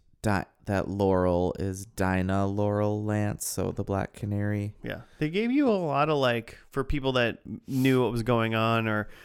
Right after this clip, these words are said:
Speaker 2: people like me that would have watched it and were, like, va-, vaguely familiar, would have,
Speaker 1: Yeah.
Speaker 2: like, Googled who is, who's,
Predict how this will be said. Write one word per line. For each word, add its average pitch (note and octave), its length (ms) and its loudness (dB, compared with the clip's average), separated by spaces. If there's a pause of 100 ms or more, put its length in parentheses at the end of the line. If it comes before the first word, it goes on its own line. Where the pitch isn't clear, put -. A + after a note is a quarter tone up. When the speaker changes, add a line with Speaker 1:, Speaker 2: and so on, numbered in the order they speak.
(360)
Speaker 2:
people B2 240 2
like A2+ 200 2
me B2 360 4
that A#2+ 120 2
would B2 140 0
have A#2+ 120 -2
watched B2 360 0
it B2 280 -2 (220)
and A#2 320 0
were, A#2 220 0 (100)
like, A2+ 280 -4 (200)
va-, A#2 340 -2
vaguely B2 500 -2
familiar, B2+ 720 -2 (180)
would A2+ 160 4
have, G#2 40 2
Speaker 1:
Yeah. G#2 40 4
Speaker 2:
like, G#2+ 160 2
Googled A2+ 420 0 (300)
who B2+ 180 0
is, A#2+ 160 -4 (220)
who's, C3+ 360 0